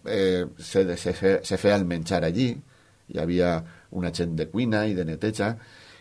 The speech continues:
i la relació que n'hi havia en, en l'alumnat amb tota la gent que treballava allí era,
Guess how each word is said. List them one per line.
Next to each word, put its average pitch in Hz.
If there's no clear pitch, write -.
i 90
la 85
relació 87
que 92
n'hi 95
havia 95
en, 92
en 90
l'alumnat 92
amb 85
tota 92
la 175
gent 170
que 90
treballava 87
allí 90
era, 98